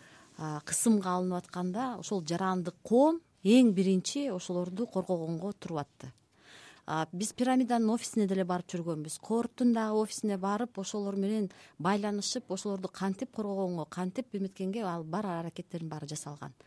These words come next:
Балким, а, ошону айткан, а, журналист, ал Л Т Рдин директору унутуп калган болуш керек, бирок билбейт болуш керек. Анткени өзү деле жаш экен, а, ага катышкан жок. Ошондуктан мен айтып кетем,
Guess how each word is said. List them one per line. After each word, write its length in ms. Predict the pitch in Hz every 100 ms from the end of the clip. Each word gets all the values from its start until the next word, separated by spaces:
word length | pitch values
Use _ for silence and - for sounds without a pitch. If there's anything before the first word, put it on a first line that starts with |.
| - - - - -
Балким, 540 | 160 220 - 294 262
а, 240 | 196 185 175
ошону 300 | 180 220 196
айткан, 400 | 196 - 202 165
а, 380 | 160 156 147 147
журналист, 500 | 165 196 208 262 254
ал 140 | 165
Л 140 | 165 196
Т 180 | 214 185
Рдин 160 | 175
директору 560 | 160 190 - - 160 151
унутуп 280 | 175 226 220
калган 340 | 185 175 175
болуш 200 | 165 170
керек, 260 | - 185 180 -
бирок 240 | 190 262 -
билбейт 400 | 214 214 220 -
болуш 180 | 196 -
керек. 280 | 175 170 156
Анткени 400 | 165 - 175 175
өзү 140 | 180
деле 180 | 175 165
жаш 240 | 180 185
экен, 380 | 185 - 233 190
а, 560 | 156 151 147 147 - 170
ага 120 | 160
катышкан 420 | 175 - - 156
жок. 120 | 143 - _ - - _
Ошондуктан 560 | 190 226 214 - 254 208
мен 100 | 202
айтып 220 | 202 -
кетем, 280 | 185 156